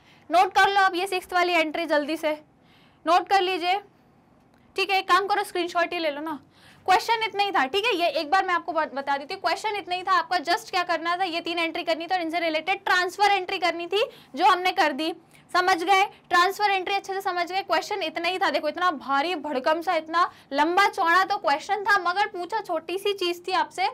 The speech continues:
जनरल एंट्रीज, क्लियर? और ट्रांसफर वाली जनरल एंट्री। समझ आ गया भाई? इंपॉर्टेंट क्वेश्चन है, देख लो भाई, दो हज़ार तेईस का, ठीक है ना? इंपॉर्टेंट क्वेश्चन है, स्किप मत करना। इस,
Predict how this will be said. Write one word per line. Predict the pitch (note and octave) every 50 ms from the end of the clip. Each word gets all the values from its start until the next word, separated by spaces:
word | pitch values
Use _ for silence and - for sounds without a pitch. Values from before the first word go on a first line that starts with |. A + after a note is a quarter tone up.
| - - - _ -
जनरल | A3+ C4+ C#4+ C#4+ C#4 C4+ C#4+ C#4 B3+
एंट्रीज, | A3+ G#3+ G#3 G3 G#3 G#3 G#3 G#3 G3+ - _ _ -
क्लियर? | F#4 F4+ F#4 F#4+ F#4 F#4 F#4+ G4 - - - -
और | E4+ G4
ट्रांसफर | - - F#4+ E4 D4+ D4 D4+ - - F#4+ F4
वाली | E4 D4 C4 C4 B3
जनरल | C4 B3 A#3 A3 G#3+ A3
एंट्री। | G#3+ G#3+ C4+ C#4+
समझ | - D#4+ E4 E4+ F4 F4 F4
आ | E4 D#4
गया | D4+ D#4+
भाई? | D4 F4 F4
इंपॉर्टेंट | D4+ C4+ C#4 C4+ C4+ D#4 D#4
क्वेश्चन | D#4 D4 D4+ E4 D#4+
है, | D4+
देख | C#4 B3 - C#4
लो | C4
भाई, | A#3 G3+ F#3+ G3+ - - - - - - - - - _
दो | - D4+
हज़ार | D#4 D#4+ D#4 E4+ E4 F4+ G4+ - - _ _ -
तेईस | D4+ C#4+ D#4 E4 E4 E4
का, | - C#4 A#3 G3+ G#3+ -
ठीक | - F#4 F#4 F#4+
है | A4 G#4+
ना? | G#4+ A4 G#4+
इंपॉर्टेंट | G4+ F4 F4 F4 F4 F4+ G4 G#4 G#4 G4+
क्वेश्चन | G4+ F#4+ F#4+ - F#4+ G4
है, | G4+
स्किप | G4 - - G4 G4 F#4
मत | F4+ F4+ - F#4
करना। | F4+ F#4 F#4
इस, | F#4 F#4 -